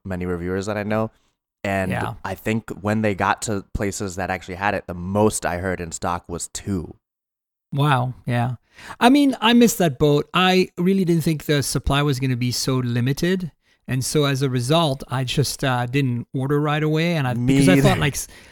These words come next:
Speaker 2: Moto was, I was like, "Moto, okay, I get it. Moto is gonna be s-, a little s-, crunchier, right? In, uh, in its
Speaker 1: Yeah.
Speaker 2: supply chain."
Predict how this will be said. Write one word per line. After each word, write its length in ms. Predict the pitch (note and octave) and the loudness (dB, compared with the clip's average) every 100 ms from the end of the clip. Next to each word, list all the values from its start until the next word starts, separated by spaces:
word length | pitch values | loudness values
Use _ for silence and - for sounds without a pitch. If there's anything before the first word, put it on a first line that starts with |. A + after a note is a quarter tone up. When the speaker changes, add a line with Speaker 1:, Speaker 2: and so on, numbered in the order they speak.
| - | -6
Speaker 2:
Moto 400 | F#3 F#3+ C4+ E4 | 4 8 8 8
was, 260 | A#3+ F3+ D#3 | 6 4 2
I 120 | E3+ | -2
was 120 | E3 | -2
like, 160 | E3 D#3+ | 0 0
"Moto, 400 | E3 F3 F#3 E3+ | 2 4 6 6
okay, 320 | B2+ - A2+ | 4 0 -4
I 100 | A#2 | -4
get 220 | B2+ B2 | -2 -2
it. 160 | A#2+ B2+ | -4 -4
Moto 320 | C3 B2+ C3 | -4 -2 -2
is 140 | B2 - | -2 -4
gonna 180 | B2 | -6
be 140 | A2+ A2+ | -4 -4
s-, 260 | - - - | -6 -8 -8
a 200 | B2 B2 | -6 -2
little 240 | B2+ C3 | -2 -2
s-, 140 | B2 - - | -4 -8 -6
crunchier, 540 | C#3+ C3+ - E3 F#3+ | -2 -2 -2 -2 -2
right? 300 | F#3 G#3+ B3+ _ _ _ | -2 -4 -6 _ _ _
In, 340 | C3+ C3 C3 | -6 -2 -2
uh, 280 | C#3+ C3 B2+ | -2 -2 -4
in 200 | - C3 | -8 -6
its 160 | B2+ F2+ | -4 -2
Speaker 1:
Yeah. 80 | F2 | -2
Speaker 2:
supply 320 | - C#3+ C3+ | -2 0 -2
chain." 400 | C#3 D#3 E3 E3+ | -2 -2 -2 -4